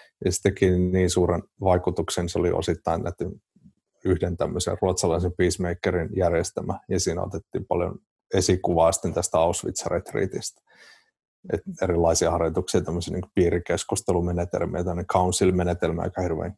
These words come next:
keskeisessä osassa on ollut peacemakereitä. Ja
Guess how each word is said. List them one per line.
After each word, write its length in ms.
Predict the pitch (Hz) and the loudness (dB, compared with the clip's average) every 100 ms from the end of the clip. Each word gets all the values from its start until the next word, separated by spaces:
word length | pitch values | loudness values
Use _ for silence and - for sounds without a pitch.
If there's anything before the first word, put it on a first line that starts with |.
| _ | _
keskeisessä 540 | - 87 - - - 82 | -4 -4 -2 -2 -2 -2
osassa 380 | 87 87 - 80 | 0 -2 0 0
on 180 | 80 | 2
ollut 240 | 85 80 - | 0 -4 -4
peacemakereitä. 800 | - - - - - 71 - - - _ _ _ _ _ _ _ _ _ _ | -6 -4 -10 -8 -4 -4 -4 -8 -14 _ _ _ _ _ _ _ _ _ _
Ja 220 | - 104 | 0 2